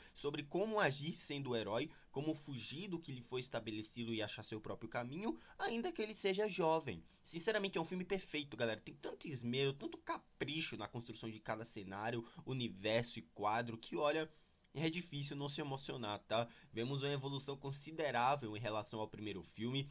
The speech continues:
em termos de escala e grandiosidade, com tudo ampliado, mais evoluído, expandido, sem perder o cerne da história, a essência que torna o Homem-Aranha um herói que muitos se identificam, que muitos compreendem e se sentem representados.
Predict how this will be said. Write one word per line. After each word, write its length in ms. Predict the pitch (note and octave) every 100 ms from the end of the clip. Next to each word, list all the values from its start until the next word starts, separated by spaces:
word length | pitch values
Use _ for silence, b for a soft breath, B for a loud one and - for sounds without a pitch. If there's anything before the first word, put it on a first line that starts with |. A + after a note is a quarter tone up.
| B -
em 80 | G#2+
termos 360 | A2 A2 G#2+
de 100 | G#2
escala 640 | F#2+ - - G#2+ A2+ B2+ A#2
e 40 |
grandiosidade, 840 | G#2 G#2+ G2 G2 F2 E2+ G2 A2 G#2+
com 140 | A#2
tudo 240 | - D3+
ampliado, 720 | D#3 D3+ B2 G2 F#2+ G2+ G#2+ A2
mais 240 | C3 D3+
evoluído, 580 | C#3+ C3+ A#2 G2 A2 G#2
expandido, 720 | - G#2 D#2+ E2 F#2 B2 C#3+ B B
sem 280 | - - G#4
perder 320 | - A#3 G3
o 100 | G#3+
cerne 480 | G3+ - D#3+ E3 E3
da 140 | D#3 D#3
história, 560 | - - C#3+ C#3 G#2+
a 80 | A2
essência 520 | C3+ - D#3+ F#3 F3+
que 160 | E3+ D#3+
torna 280 | - C#3+ C3+
o 40 |
Homem-Aranha 600 | C3+ C3 C3+ D3+ F#3+ G3 B B -
um 140 | A3
herói 280 | A#3 F#3 F#3+
que 140 | -
muitos 360 | F#3 E3 E3+ F3
se 60 |
identificam, 720 | E3+ D#3 D#3+ E3 - E3+ D#3+ G#2+
que 140 | -
muitos 380 | C#3 E3 E3+ D#3+
compreendem 760 | D3 D3 F3+ D3 C3+ C3+ D3+ B B -
e 60 |
se 120 | C#3
sentem 360 | E3+ D#3 C3+ D3+
representados. 840 | D#3 D3 C3 D3 D3 F3+ C3+ F#2